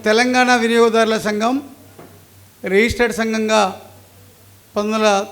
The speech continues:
తొంభై తొమ్మిది, రెండు వేల, నలభై మూడు తొంభై ఏడు నా రిజిస్టర్డ్ నెంబర్గా. దాన్ని నేను తెలంగాణ అనే పేరు రాకముందే మేము తెలంగాణ పేరుతోటి రిజిస్టర్ చేయబడి,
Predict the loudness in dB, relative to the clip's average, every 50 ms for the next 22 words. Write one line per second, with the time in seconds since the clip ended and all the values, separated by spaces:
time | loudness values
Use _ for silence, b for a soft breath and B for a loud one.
0 | -4 -4 0 2 2 2 4 2 2 0 0 0 0 0 -2 -2 -4 -8 -14 -20
1 | -20 -20 -20 _ _ -20 -20 -20 _ -20 -20 -20 _ _ -20 -20 _ _ _ _
2 | -20 _ _ _ -6 -4 -2 0 0 2 2 4 4 4 2 2 -2 -6 -14 -18
3 | -20 -20 -20 -20 _ -20 -20 -20 -20 _ _ -20 -20 _ _ _ _ -20 _ _
4 | _ -20 -20 _ _ -18 -10 -6 -2 0 0 2 2 2 2 2 2 2 2 4
5 | 4 2 2 0 -2 0 2 4 4 6 4 4 2 -2 -8 -10 -6 0 2 2
6 | 4 4 4 2 0 -4 -12 -16 -20 -20 -20 -20 -20 -20 -20 -16 -8 -4 -2 0
7 | 0 0 0 -2 -2 -2 -2 -2 0 -2 -2 -2 -2 -2 0 0 -2 -2 -2 -6
8 | -12 -20 -20 -20 -20 -20 -20 -20 -20 -20 -20 -20 -20 _ -18 -6 -2 0 0 0
9 | 0 0 -2 -2 -2 -4 -2 -2 0 0 0 0 0 0 0 0 0 0 -2 -2
10 | -2 -4 -2 2 4 4 4 4 4 2 0 0 -2 -4 -6 -6 -2 -2 0 0
11 | 0 -2 -4 -8 -16 -20 -20 -20 -20 -20 -20 -20 _ -20 -18 -10 -8 -6 -6 -6
12 | -2 -2 0 2 2 2 0 0 0 0 0 0 0 0 0 0 0 0 -2 -2
13 | -2 -2 -2 -4 -4 -4 -6 -8 -6 -4 -2 -2 0 0 -2 -2 -4 -4 -4 -4
14 | -6 -8